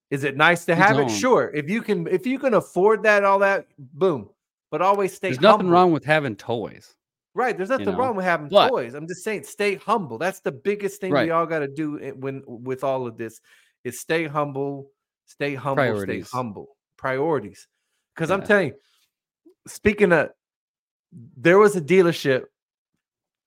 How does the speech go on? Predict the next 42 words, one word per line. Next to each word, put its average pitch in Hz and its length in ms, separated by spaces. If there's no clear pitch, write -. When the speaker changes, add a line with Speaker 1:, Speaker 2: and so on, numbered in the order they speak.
Speaker 1:
This 160 280
was 185 160
in 165 180
Beckley, 175 380
West 165 280
Virginia, 139 560
bro. 107 280
This 151 240
was, 156 160
I 147 100
forgot 165 360
how 143 140
many 139 220
years 117 320
ago 101 240
this 98 300
was, 92 240
but - 160
this 185 280
local 202 420
dealership, 151 540
I, 131 60
I 127 60
can't 175 220
remember 160 300
if 147 100
it 143 120
was, 127 320
was 113 200
it 107 120
Honda? 202 640
Was 123 180
it 123 80
a 113 80
Honda 170 400
dealership 156 560
or 104 100
a 101 60
Kia? 131 480
I - 80
can't 180 240
remember. 127 320